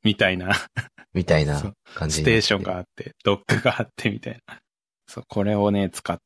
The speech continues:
Speaker 1: て、あの、当時は、ツタヤとかゲオで、主にアニメの主題歌ベストアルバムってよくあったんだよね。当時。
Speaker 2: うん。
Speaker 1: 今もあるかわかんないんだけど。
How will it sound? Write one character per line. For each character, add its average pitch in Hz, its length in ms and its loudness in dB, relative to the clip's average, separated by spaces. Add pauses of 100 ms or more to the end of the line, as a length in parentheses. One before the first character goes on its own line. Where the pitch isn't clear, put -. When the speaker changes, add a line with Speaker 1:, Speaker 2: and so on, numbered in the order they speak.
(120)
Speaker 1:
て、 98 380 -2 (500)
あ - 220 -6
の、 98 280 -10 (140)
当 110 200 4
時 92 160 0
は、 82 240 -4 (600)
ツ - 120 -2
タ 147 120 4
ヤ 117 120 4
と - 120 -4
か 92 140 0
ゲ 110 240 2
オ 95 140 4
で、 98 460 2 (460)
主 123 280 6
に 95 320 0 (600)
ア 110 140 4
ニ 143 120 8
メ 165 140 8
の 160 380 6
主 - 240 4
題 165 200 6
歌 175 160 4
ベ 175 160 6
ス - 120 -2
ト 180 140 6
ア 180 60 8
ル 160 100 6
バ 110 140 6
ム 98 100 2
っ 90 40 -4
て - 200 -2
よ 104 60 2
く 107 120 2
あ 120 40 8
っ 127 120 -4
た 110 140 4
ん 87 60 0
だ 87 80 -2
よ 85 100 -2
ね。 82 220 -6 (480)
当 92 240 0
時。 - 240 -4 (100)
Speaker 2:
う 92 60 4
ん。 92 160 4
Speaker 1:
今 127 180 6
も 95 140 2
あ 92 40 4
る 92 80 0
か 90 100 -2
わ 90 100 2
か 95 140 -4
ん 92 100 -2
な 90 60 -4
い 90 60 -4
ん 92 60 -6
だ 98 80 -8
け - 140 -10
ど。 - 120 -8